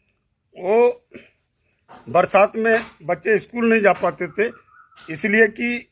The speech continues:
हमारा तालाब के उस पार स्कूल है, तो उसमें जेआरवाई से लग के,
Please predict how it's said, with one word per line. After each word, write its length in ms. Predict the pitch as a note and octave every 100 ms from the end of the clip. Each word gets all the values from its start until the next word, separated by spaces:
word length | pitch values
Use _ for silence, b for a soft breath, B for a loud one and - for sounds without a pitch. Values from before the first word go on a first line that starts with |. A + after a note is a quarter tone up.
| -
हमारा 240 | E3 G3 G#3
तालाब 380 | G3+ F3+ G3
के 140 | G3 A#3
उस 200 | G#3+ -
पार 300 | - F#3 E3
स्कूल 320 | - D#3 A#2+
है, 160 | F#2 - _ _ _ _ _ _ -
तो 360 | F3 G3+ A#3 - _ _ _ _ _
उसमें 520 | E3+ - A3+ A#3+ B3 - - _ _ _ _ _ _ _ _ _ _ _ _ _ _ B2+
जेआरवाई 640 | D#3 A#3 A#3+ A3+ A3 A3
से 240 | A3 A3 A#3+ - _ _ _ _ _
लग 180 | C#3+ G#3
के, 320 | G#3+ - A#3+